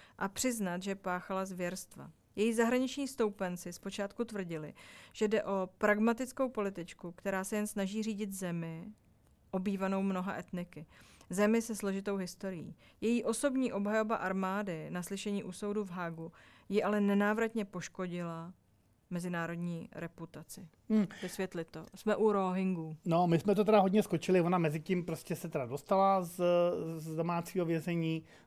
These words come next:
Speaker 2: Ona teda chvilku byla i v-, zadržená jako v tom tvrdým, jako v ostrém vězení. Postupem času prostě ta chunta, eh,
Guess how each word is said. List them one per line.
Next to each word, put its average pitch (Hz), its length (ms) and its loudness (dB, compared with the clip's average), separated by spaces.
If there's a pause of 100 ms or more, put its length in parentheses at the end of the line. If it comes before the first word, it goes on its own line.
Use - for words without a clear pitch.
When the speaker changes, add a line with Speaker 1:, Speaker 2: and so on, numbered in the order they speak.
Speaker 2:
Ona 151 120 0
teda 156 160 2
chvilku 151 300 0
byla 147 200 0
i 143 80 0
v-, - 380 -14
zadržená 143 540 -4
jako 131 180 -10
v 123 80 -14
tom 131 160 -8
tvrdým, 156 400 -2
jako 135 200 -10
v 139 60 -10
ostrém 175 320 -6
vězení. 175 480 -2 (580)
Postupem 165 440 0
času 165 280 -2
prostě 156 280 -6
ta 160 80 -4
chunta, 151 720 4 (640)
eh, - 100 -14